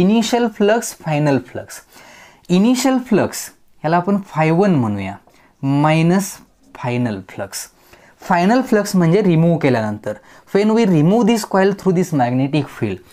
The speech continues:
the magnetic field here B will be equal to zero, therefore phi two will be zero. फाय टू ची व्हॅल्यू काय होईल? झिरो होईल. फाय वन किती? फाय वन म्हणजे इथं असलेली मॅग्नेटिक फील्ड. फाय वन फ्लक्सचा फॉर्म्युला काय?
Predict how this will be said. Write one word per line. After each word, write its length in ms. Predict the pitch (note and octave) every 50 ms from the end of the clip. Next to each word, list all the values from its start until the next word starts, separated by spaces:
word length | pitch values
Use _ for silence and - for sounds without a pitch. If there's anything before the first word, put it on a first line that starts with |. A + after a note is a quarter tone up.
| - - - _ _ -
the 80 | C#3+ C#3+ D3
magnetic 500 | C#3+ C#3 C#3+ E3 G3+ G#3+ A3+ A#3+ G#3+ - -
field 220 | - A3 A3+ A3+ G#3+ G3
here 280 | G3+ G3 G3+ G#3 G#3 G#3+ - - C3+ B2
B 120 | C3 E3+ F3+
will 220 | F#3 F#3 F#3 F3+ E3+
be 120 | F3+ F#3
equal 320 | F#3 F#3 - F#3 F#3 F#3+ F#3 F#3
to 100 | G3+ G3 E3 D3+
zero, 260 | - F#3+ G3 D#3 D3+ D3 C#3+
therefore 340 | D#3 D#3+ D3+ - - E3+ E3 - _ -
phi 200 | - D3 D3 D#3+ D#3 D#3+ -
two 100 | D#3+ A#3
will 160 | A#3 A3 A3 F#3+
be 80 | G#3 F#3+ C#3 -
zero. 220 | B2+ A#2 A2 A2+ A#2 -
फाय 160 | - - A#2+ B2+ B2+ -
टू 80 | G3
ची 120 | F3+ - G#3
व्हॅल्यू 280 | F3 C3+ B2 B2+ C#3
काय 180 | C3+ - C#3+ C#3
होईल? 240 | C#3 C#3+ D#3 F#3 F3
झिरो 280 | C3+ D3 D#3+ D#3 D3+ C3+
होईल. 220 | A#2 G#2 G#2+ C3+ D#3 - - - - - - - - _ _ -
फाय 220 | - - G3+ A3
वन 220 | A#3+ B3+ B3 A3+
किती? 380 | G#3+ G3 F3+ E3+ E3+ - D#3 D3+ D3+ - _ _ - - _ -
फाय 180 | - D3 C#3+ D3
वन 180 | D#3+ F#3 G3
म्हणजे 320 | G3 F3 D#3 D3+ D3 F3+ F#3
इथं 340 | E3 C3 C3+ - D#3 C#3+
असलेली 360 | C3 B2+ - C3+ B2+ C3+ D#3+ F3
मॅग्नेटिक 580 | E3 C3+ A#2 A2+ A#2 B2+ C#3+ C#3 E3 E3 C#3+ - -
फील्ड. 160 | D3 A#2 A#2 - -
फाय 140 | - C#3+ C#3
वन 160 | D3 D#3+ E3+ F3 E3+
फ्लक्सचा 320 | - F3+ F3+ F3+ - F#3+ F3 F3+
फॉर्म्युला 320 | F3+ E3+ F3 F3 F3 F3+
काय? 220 | F3 F3 E3+ E3+